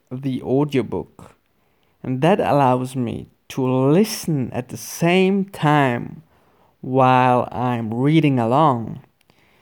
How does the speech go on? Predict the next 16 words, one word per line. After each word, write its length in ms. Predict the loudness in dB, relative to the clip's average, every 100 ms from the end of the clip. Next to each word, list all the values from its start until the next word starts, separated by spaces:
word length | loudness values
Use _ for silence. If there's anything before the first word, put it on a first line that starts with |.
| _ -10
And 220 | -8 -6
this 200 | -2 -2
is 200 | 0 0
a 80 | 0
fantastic 1000 | -2 -4 -6 -10 -8 0 0 0 -6 -6
way 600 | -2 0 0 -2 -8 -14 -20 _ -8
to 540 | -2 0 0 -2 -10 _ _ _ _ _ _ _ _ _ _ _
learn 760 | 2 6 8 6 4 2 -2 -2
the 200 | -2 0
right 460 | 2 4 2 0
pronunciation. 1300 | -4 -2 -2 -4 -8 -6 -2 -2 -4 -8 -10 -16 -20 _ _ _ _ _ _ _ _ _ _ _ _ _ _ _ _ _
So, 580 | -6 0 2 2 0 -8 _ _
thanks 720 | -10 -2 0 0 -6 -18 -20 _ _ _ _
for 160 | -8 -8
tuning 460 | -2 0 2 2
in. 460 | 2 0 -2 -6 -12